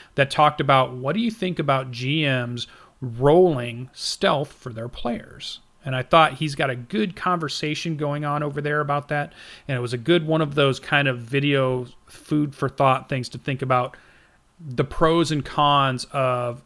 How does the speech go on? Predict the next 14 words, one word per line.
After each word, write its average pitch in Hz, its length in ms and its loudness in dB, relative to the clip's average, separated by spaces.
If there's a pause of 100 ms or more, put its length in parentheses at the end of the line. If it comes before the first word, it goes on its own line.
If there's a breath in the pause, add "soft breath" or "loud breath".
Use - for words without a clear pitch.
the 131 100 -2
G 127 260 0
M 156 220 2
rolling 131 380 2
something 120 400 -6
for 123 180 -6
a 113 60 -6
player 120 360 -6
versus 123 400 -6
letting 127 300 -4
the 117 80 -10
player 139 420 0
roll 113 300 -4
it - 140 -12